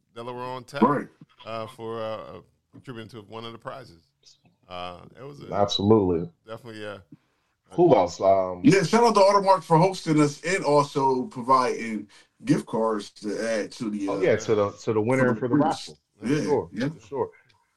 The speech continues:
Speaker 3: Can we say the winners or no?
Speaker 1: I mean,
Speaker 2: I mean, I don't know the winners, so. <laughs>
Speaker 1: yeah, I don't know.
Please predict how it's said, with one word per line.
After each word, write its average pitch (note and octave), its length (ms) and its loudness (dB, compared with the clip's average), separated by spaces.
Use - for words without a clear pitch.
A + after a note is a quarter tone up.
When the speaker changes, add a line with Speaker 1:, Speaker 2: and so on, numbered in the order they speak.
Speaker 3:
Can C3+ 180 -6
we C#3 80 4
say C#3+ 220 2
the D#3+ 100 0
winners F#3+ 580 0
or A2+ 340 -6
no? A2 340 -10
Speaker 1:
I A#2 40 -20
mean, G#2+ 300 -18
Speaker 2:
I D4 80 -6
mean, - 160 0
I - 80 -2
don't - 240 -2
know A2 200 -6
the F#2+ 80 -8
winners, G2+ 320 -6
so. B2 260 -2
<laughs> G3+ 280 4
Speaker 1:
yeah, A3+ 100 0
I - 380 -4
don't G#2 200 -18
know. G#2+ 120 -16